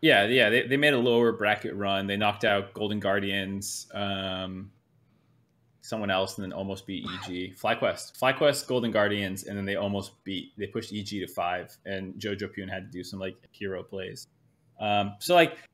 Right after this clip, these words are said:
I think there's a world where this T S M team is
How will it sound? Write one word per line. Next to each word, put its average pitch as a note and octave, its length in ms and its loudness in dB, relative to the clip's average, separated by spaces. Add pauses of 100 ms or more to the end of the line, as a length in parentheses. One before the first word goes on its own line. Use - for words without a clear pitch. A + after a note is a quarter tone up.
(100)
I C4 160 6
think C#4+ 160 4
there's G3+ 160 4
a F3 60 4
world C3 640 4 (560)
where C3+ 560 6
this D3+ 260 -4
T - 220 0
S D#3+ 160 2
M D3+ 120 0
team G#2 440 -6 (720)
is A#2 360 8